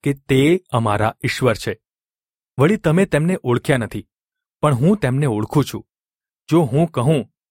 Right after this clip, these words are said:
કે હું તેમને નથી ઓળખતો, તો હું તમારા જેવો જુઠ્ઠો ઠરું.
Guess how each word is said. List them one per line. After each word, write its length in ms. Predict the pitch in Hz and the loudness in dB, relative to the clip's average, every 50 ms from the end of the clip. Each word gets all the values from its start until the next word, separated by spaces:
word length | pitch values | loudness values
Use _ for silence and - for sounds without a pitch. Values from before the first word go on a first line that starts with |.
| _ _ _ - | _ _ _ -2
કે 80 | - 170 | 0 2
હું 200 | 147 156 208 208 | 2 4 2 0
તેમને 440 | - 135 123 127 139 151 170 185 170 | 0 0 0 0 0 0 0 0 0
નથી 300 | 131 117 110 - 190 185 | 0 -2 -2 0 0 2
ઓળખતો, 600 | 139 117 110 101 - _ - 120 117 135 135 _ _ _ _ - | 2 2 0 -4 -6 _ -4 -2 0 0 -2 _ _ _ _ 0
તો 100 | - 143 | 0 0
હું 200 | 117 131 170 196 | 2 2 2 0
તમારા 400 | - - 113 117 117 123 143 147 | 0 0 -2 -2 0 0 0 -2
જેવો 340 | 127 101 117 107 110 131 143 | -2 -2 -2 0 0 0 0
જુઠ્ઠો 380 | - 127 120 - - - 95 | 0 -2 -4 -2 -2 -2 -2
ઠરું. 340 | - - 113 110 - - _ | -2 -2 -4 -8 -8 -8 _